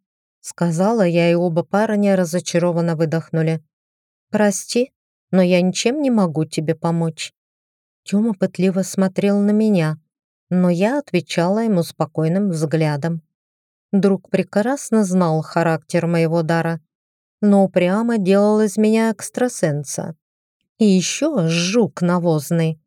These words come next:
Использовал это в личных интересах. «Спасибо», пролепетал Владимир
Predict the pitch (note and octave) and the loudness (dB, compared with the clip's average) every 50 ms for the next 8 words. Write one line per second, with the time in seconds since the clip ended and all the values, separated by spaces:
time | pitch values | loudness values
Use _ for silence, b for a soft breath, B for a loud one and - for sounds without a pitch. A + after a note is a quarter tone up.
0 | _ _ _ _ _ _ - B3 A3+ - - - A#3 A#3 A3+ G#3+ G#3 B3 A#3+ B3 | _ _ _ _ _ _ -4 -2 -2 -2 0 2 2 4 4 4 2 2 4 4
1 | B3 A#3+ B3 A#3+ - B3 A3 A#3+ A#3+ B3+ A#3+ - - B3+ B3+ A#3+ - C4 B3+ A#3+ | 4 4 2 2 0 0 0 0 0 0 -2 -2 -2 0 0 0 2 0 0 2
2 | - C4+ C4+ C#4+ C#4+ B3+ - - - D#3+ D#3 - _ _ _ _ _ _ _ _ | 0 0 2 4 2 2 0 -2 -4 -6 -6 -8 _ _ _ _ _ _ _ _
3 | _ _ _ _ _ _ _ _ _ _ _ _ _ _ _ _ _ _ - - | _ _ _ _ _ _ _ _ _ _ _ _ _ _ _ _ _ _ -20 -20
4 | - _ - D#3+ F3+ F#3+ F#3 - - E3+ F3 F3+ F#3 E3 E3+ D#3+ D#3+ D#3 - _ | -8 _ -2 0 0 0 -2 -6 -4 -2 0 0 0 0 -2 -2 -4 -6 -8 _
5 | _ _ _ _ _ _ _ _ _ F#3 F#3+ F#3 F3 F3 - F#3+ F3+ - F3+ F3+ | _ _ _ _ _ _ _ _ _ 0 0 0 0 -2 -4 -6 -4 0 0 0
6 | F3+ F3 D#3+ F3 F3 E3+ F3 E3 E3 A3 A#3 G#3+ F3+ E3+ E3 - | 0 0 0 0 0 0 0 0 0 0 0 2 0 0 0 -4